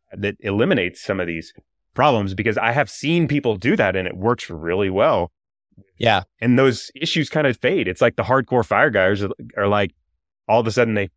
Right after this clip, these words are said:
Speaker 1: find a good fit and they're like, "Mm, I could see myself <laughs> retiring at sixty-five."
Speaker 2: S-, s-,
Speaker 1: I'm like,
Speaker 2: so, so
Speaker 1: "So
Speaker 2: thi-, this
Speaker 1: crazy."
Speaker 2: is so interesting, right? So, so, and I completely agree. I've seen the same two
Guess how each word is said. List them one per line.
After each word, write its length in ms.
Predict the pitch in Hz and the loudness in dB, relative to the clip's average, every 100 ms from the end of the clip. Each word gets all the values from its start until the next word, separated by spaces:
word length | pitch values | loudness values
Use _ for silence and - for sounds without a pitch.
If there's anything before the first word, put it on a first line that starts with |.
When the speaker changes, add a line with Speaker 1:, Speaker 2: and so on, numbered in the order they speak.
| _ | _
Speaker 1:
find 260 | - 113 107 | -2 0 0
a 40 | |
good 220 | 95 104 - | 0 0 2
fit 200 | 165 143 | 2 4
and 100 | 113 | 4
they're 80 | |
like, 160 | 101 101 _ _ _ _ 320 | 4 2 _ _ _ _ -8
"Mm, 180 | 359 302 | -4 -2
I 120 | 302 | -2
could 120 | - | -4
see 120 | - 107 | -4 -2
myself 340 | 98 - 92 | -2 -2 -4
<laughs> 0 | |
retiring 320 | - - 113 | -4 -2 -2
at 60 | 101 | -2
sixty-five." 480 | 131 - 90 107 - | -4 -2 -2 -4 -2
Speaker 2:
S-, 200 | - - | -4 -2
s-, 160 | - 156 | 0 2
Speaker 1:
I'm 40 | 147 | 2
like, 60 | 120 | 2
Speaker 2:
so, 20 | |
so 160 | - 147 | 2 2
Speaker 1:
"So 60 | |
Speaker 2:
thi-, 80 | 131 160 | 2 0
this 140 | 160 160 | 0 2
Speaker 1:
crazy." 60 | 151 | 0
Speaker 2:
is 80 | |
so 300 | - 151 147 | 2 4 4
interesting, 400 | 127 139 117 104 | 2 0 -2 -2
right? 200 | 107 117 - | -2 -2 -2
So, 160 | 127 - | -2 -2
so, 360 | - 123 110 - _ _ _ _ | 0 2 0 -6 _ _ _ _
and 100 | 135 | -2
I 80 | 143 | 0
completely 300 | 131 123 123 | 0 0 0
agree. 200 | 101 92 | 2 0
I've 160 | 82 107 | 0 0
seen 120 | 139 | 0
the 60 | 110 | 0
same 220 | 120 131 | 0 0
two 160 | 147 | -2